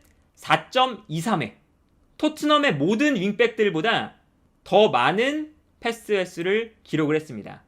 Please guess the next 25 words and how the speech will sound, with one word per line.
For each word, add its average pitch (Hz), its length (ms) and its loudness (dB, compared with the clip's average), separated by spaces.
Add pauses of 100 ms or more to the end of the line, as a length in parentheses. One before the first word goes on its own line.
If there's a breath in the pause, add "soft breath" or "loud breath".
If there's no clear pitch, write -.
전진 185 400 0
패스 175 280 -6
횟수. 92 320 -10 (360)
박스 277 340 4
안으로 277 360 4
볼을 196 260 0
투입한 277 380 2
횟수도 185 560 0 (480)
레길론, 262 560 2
세세뇽 247 580 0
다음으로 240 600 2
이제 190 160 0
카이로 233 360 4
커피터스가 202 880 -4 (520)
많은데요. 160 680 2 (400)
그런데 240 240 4
이거는 214 560 4
이제 160 220 0
우리가 151 540 0 (140)
생각을 277 440 2
해봐야 220 240 4
될 127 180 -2
게 139 360 -4 (420)
사우스햄튼이 277 800 2
토트넘보다 247 960 -2